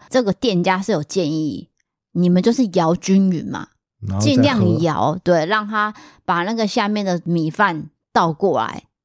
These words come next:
Speaker 1: 就可以了，因为这个东西没有办法真的确定说它是不是会粘，不如你们就摇吧。
Speaker 2: <laughs> 好，可以接受，可以接受。
Speaker 1: 对，因为像我们有时候买一些饮料，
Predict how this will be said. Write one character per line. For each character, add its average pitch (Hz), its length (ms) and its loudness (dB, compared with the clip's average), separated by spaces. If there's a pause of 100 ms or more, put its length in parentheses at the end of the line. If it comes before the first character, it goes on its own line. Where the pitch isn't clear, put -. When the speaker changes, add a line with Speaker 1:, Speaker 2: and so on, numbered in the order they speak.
(120)
Speaker 1:
就 180 140 -2
可 139 320 -6
以 - 220 -10
了， - 180 -10
因 226 80 -2
为 247 100 0
这 254 100 0
个 226 80 2
东 202 240 -2
西 208 140 -4
没 196 140 0
有 196 80 -2
办 190 60 -2
法 165 200 0
真 190 180 -2
的 170 80 -2
确 190 200 -2
定 175 160 -2
说 160 120 -4
它 180 200 -6
是 180 120 -8
不 156 80 -6
是 160 160 -2
会 165 140 6
粘， 147 400 -4 (320)
不 214 100 2
如 170 160 2
你 156 160 0
们 156 120 0
就 185 100 2
摇 160 320 -4
吧。 - 320 -14
Speaker 2:
<laughs> - 20 -18 (1900)
好， 78 540 -8 (440)
可 160 120 2
以 139 40 4
接 120 200 -2
受， 113 160 -2
可 - 120 -8
以 90 60 -4
接 82 160 -10
受。 - 160 -12
Speaker 1:
对， 226 240 2
因 330 80 2
为 359 80 0
像 330 180 0
我 226 80 0
们 190 220 -4
有 185 140 -2
时 233 80 0
候 262 80 2
买 180 260 -2
一 190 40 -4
些 233 180 -2
饮 151 260 -6
料， 170 400 0